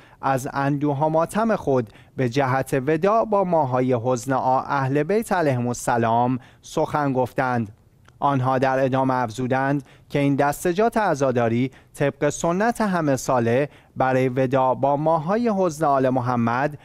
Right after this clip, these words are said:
به عنوان تجدید بیعت جهت ادامهٔ خدمت و وفاداری به خاندان مکرم پیامبر خدا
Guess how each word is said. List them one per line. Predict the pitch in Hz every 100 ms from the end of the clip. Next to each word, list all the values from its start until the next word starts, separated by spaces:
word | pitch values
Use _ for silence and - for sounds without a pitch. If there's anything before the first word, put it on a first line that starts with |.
| - - 131
به | 135
عنوان | 135 131 131 135 135
تجدید | - 165 165 - 220 226
بیعت | 233 208 170 123 131 - - - -
جهت | 135 127 135
ادامهٔ | 151 147 156 170 196 233
خدمت | - 165 143 143 127 120
و |
وفاداری | 131 139 143 165 160 170 190
به | 233 165
خاندان | - 165 175 208 247 233
مکرم | 190 165 139 131 127 123
پیامبر | 147 160 170 185 220 226
خدا | - 143 135 117